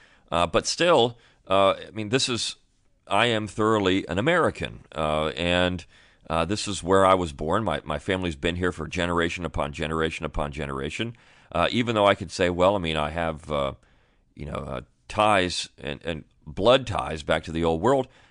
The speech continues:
I don't fit there. That's not my culture. So to say that we're a nation of immigrants, number one, we're not a nation, and number two, uh, this, this is false, completely false.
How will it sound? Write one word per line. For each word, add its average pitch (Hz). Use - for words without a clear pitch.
I -
don't -
fit -
there. 117
That's 139
not 135
my 90
culture. 123
So 120
to 113
say 160
that 156
we're 104
a 82
nation 110
of 87
immigrants, 117
number 92
one, 110
we're 92
not 85
a 76
nation, 101
and 92
number 87
two, 117
uh, 90
this, 113
this 113
is 120
false, -
completely 120
false. -